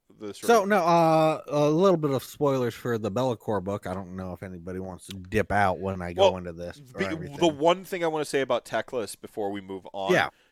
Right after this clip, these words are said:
Speaker 1: is that
Speaker 2: Yeah, I guess I should probably finish my thoughts on that, too. <laughs>
Speaker 1: I, I think that, uh, I think that, uh, Nagash made Teclis a Horcrux.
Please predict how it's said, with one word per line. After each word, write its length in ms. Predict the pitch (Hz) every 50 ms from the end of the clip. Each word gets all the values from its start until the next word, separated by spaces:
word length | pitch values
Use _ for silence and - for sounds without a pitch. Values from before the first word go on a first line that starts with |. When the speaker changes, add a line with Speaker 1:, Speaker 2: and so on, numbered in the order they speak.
| _ _ -
Speaker 1:
is 380 | 151 151 147 135 127 117 - _ _ _ _ 131 123
that 240 | 160 156 151 147 127
Speaker 2:
Yeah, 180 | 147 156 151
I 60 | 135
guess 180 | 139 131 - -
I 40 | 107 - _
should 100 | - 92
probably 160 | - 98 90
finish 220 | - 107 92 80 -
my 120 | 90 90
thoughts 300 | 85 - 82 80 - -
on 120 | 90 90 87
that, 180 | 90 80 -
too. 220 | - - 101 104 -
<laughs> 0 |
Speaker 1:
I, 160 | - 170 185 -
I 140 | - 165 180 170
think 300 | - 240 190 196 180 -
that, 300 | 160 160 156 147 139 135
uh, 320 | 135 120 117 113 107 101 - _ _
I 120 | - 131 139
think 320 | - - 170 175 - -
that, 400 | 147 147 139 135 127 123 - _ _ _ _ _ _ _ _ _ -
uh, 220 | 127 127 123 120 117
Nagash 640 | 120 127 139 139 139 131 139 135 131 131 - - -
made 400 | 120 113 117 117 113 113 101 -
Teclis 360 | - 117 110 - 117 107 -
a 40 | 107
Horcrux. 680 | - 107 101 95 - - 92 87 - - - - -